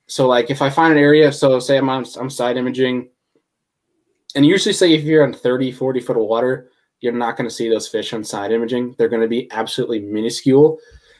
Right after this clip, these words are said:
Like, twelve to fifteen is perfect to find fish on side imaging. They'll glow pretty well. Um, I think that's a lot of,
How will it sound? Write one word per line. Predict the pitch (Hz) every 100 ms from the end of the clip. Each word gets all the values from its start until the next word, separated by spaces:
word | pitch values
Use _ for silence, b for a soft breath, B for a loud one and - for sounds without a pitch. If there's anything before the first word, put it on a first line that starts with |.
| B -
Like, | 127 -
twelve | - - 185
to |
fifteen | 156 160 - 143 143
is | 127
perfect | - 120 117 135 - _ _ _
to | 139
find | 123 117 110
fish | 120 127
on |
side | 117 123 120
imaging. | 123 123 123
They'll | 113
glow | 113 117 110 113 113 -
pretty | 117 110
well. | 101 101 117 - _ _ _ _ _
Um, | 107 107 104 101 98 87 _ _ _ _ _ _ _
I | 131
think | 131
that's | 120
a | 131
lot | 123 127
of, | 123